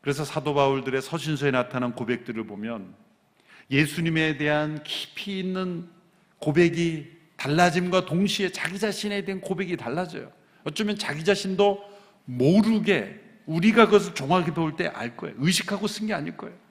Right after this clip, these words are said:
고린도전서 십오 장에 보면 고린도전서 비교적 초반부에 쓰여진 서신서 아닙니까? 자신을 뭐라고 고백했습니까? "나는 만삭되어 나지 못한 자다."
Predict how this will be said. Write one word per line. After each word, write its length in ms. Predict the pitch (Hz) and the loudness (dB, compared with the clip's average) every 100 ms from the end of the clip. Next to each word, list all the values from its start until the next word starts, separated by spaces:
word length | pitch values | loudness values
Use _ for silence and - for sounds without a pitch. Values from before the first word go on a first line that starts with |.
| _ _ _ _ _ _ _ _ _ _ _ _ _ _ - - - | _ _ _ _ _ _ _ _ _ _ _ _ _ _ -20 -20 0
고린도전서 560 | 143 160 165 160 156 | 4 8 8 6 4
십오 460 | 165 - 170 143 147 | 4 2 0 2 4
장에 960 | 156 156 160 151 - - - - - 160 | 8 6 6 -2 -6 -20 -20 -4 4 6
보면 360 | 151 147 156 147 | 6 6 4 6
고린도전서 560 | 143 147 156 151 151 | 4 6 4 2 0
비교적 520 | - 147 151 151 - | -2 -4 -2 -6 -8
초반부에 520 | - - 208 190 175 165 | -14 0 0 2 0 0
쓰여진 360 | 170 147 151 | -2 -2 -2
서신서 440 | 143 170 147 151 151 | -2 -2 -2 0 0
아닙니까? 500 | 143 143 - 156 165 - - - | 0 -4 -6 -10 -10 -20 -20 -2
자신을 360 | 165 151 160 | 0 4 4
뭐라고 320 | 147 151 147 147 | 6 8 8 6
고백했습니까? 580 | 143 143 139 139 135 | 4 2 -2 -6 -2
"나는 240 | 135 127 127 | 0 0 2
만삭되어 720 | 113 120 165 185 202 202 196 | 6 6 6 4 2 2 -2
나지 240 | 185 175 | -2 -4
못한 320 | 175 156 165 165 | -6 -8 -10 -14
자다." 260 | 165 - | -14 -18